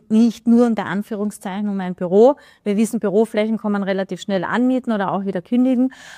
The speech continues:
Aber vor allem, wenn es um ein Erdgeschosslokal geht, ist es wirklich wichtig, dass man rechtzeitig mit der Suche beginnt. Also wirklich schon während des gesamten Gründungsprozesses. Also wir sagen immer, im Schnitt muss man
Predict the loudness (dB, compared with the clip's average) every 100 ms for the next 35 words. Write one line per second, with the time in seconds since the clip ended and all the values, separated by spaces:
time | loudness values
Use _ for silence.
0 | -6 0 2 2 0 2 2 0 -2 -2
1 | -2 -2 -2 -2 -4 -2 -2 -6 -4 -2
2 | -2 0 0 -2 -2 -6 -4 0 0 -2
3 | -2 -2 -2 -6 -4 -4 0 -2 -2 -10
4 | -20 _ 0 2 2 0 0 0 0 -2
5 | -2 -2 -6 0 0 0 -4 -4 -2 0
6 | 0 -2 -4 0 0 0 0 -4 0 2
7 | 2 -2 -16 _ 0 4 6 4 0 -2
8 | -6 -8 -4 0 0 -2 -6 -4 -2 0
9 | -2 -6 -10 -8 -8 -8 -6 -8 -6 -6
10 | -4 -2 -2 0 0 0 0 0 -2 0
11 | 0 2 2 4 2 -2 -2 0 -2